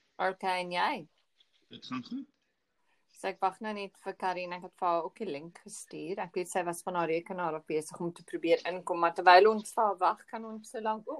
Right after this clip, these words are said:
Speaker 1: die bel sê my, laat ons sommer hoor wat sê.
Speaker 2: Ja.
Speaker 1: Gou, gou gaan, want, en dit maak nie saak, al is ons klaar lewendig nie, dis die, the joys of modern technology, né? Soos,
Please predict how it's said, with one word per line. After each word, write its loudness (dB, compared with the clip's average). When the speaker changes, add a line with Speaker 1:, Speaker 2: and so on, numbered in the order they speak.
Speaker 1:
die -14
bel -4
sê -16
my, -10
laat -12
ons -16
sommer -12
hoor -10
wat -20
sê. -18
Speaker 2:
Ja. -2
Speaker 1:
Gou, 2
gou 10
gaan, 8
want, -8
en -4
dit -8
maak 0
nie -8
saak, -4
al -2
is -12
ons -14
klaar -2
lewendig -8
nie, -10
dis -10
die, -10
the -2
joys -4
of -8
modern 0
technology, -6
né? -8
Soos, -12